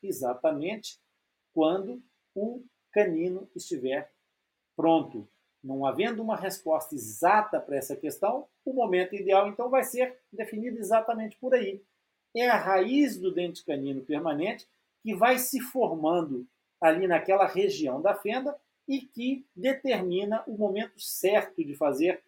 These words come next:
a intervenção, ou o melhor momento, não vamos tirar essa palavra certo aqui da nossa frente,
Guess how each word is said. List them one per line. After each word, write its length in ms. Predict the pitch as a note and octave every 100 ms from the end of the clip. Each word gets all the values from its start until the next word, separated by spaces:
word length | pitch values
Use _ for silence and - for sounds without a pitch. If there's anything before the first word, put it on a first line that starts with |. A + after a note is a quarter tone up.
| _ -
a 60 |
intervenção, 580 | E3 E3 D3+ D3 - G3
ou 160 | G#3 F3
o 20 |
melhor 680 | F#3 G#3 F#3+ F3 G#3 F#3+ D#3+
momento, 600 | E3 D3+ F#3 G3 - F#3+ _ _ -
não 180 | F3 F3+
vamos 240 | G3 G3
tirar 240 | F3+ F3+ F3
essa 180 | E3
palavra 400 | E3 D#3 D#3+ D3+
certo 420 | C#3+ - F3+ - D3+
aqui 140 | -
da 120 | D3
nossa 260 | D3 C#3 C3
frente, 380 | - A3 G#3+